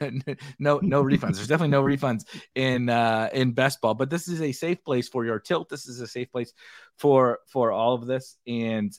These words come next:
um, uh, I, I do th-, just generally think one thing that I've been thinking a lot about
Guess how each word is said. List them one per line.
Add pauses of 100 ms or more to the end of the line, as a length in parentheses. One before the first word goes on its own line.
(120)
um, (840)
uh,
I,
I
do
th-,
just
generally
think
one
thing
that (460)
I've
been
thinking
a
lot
about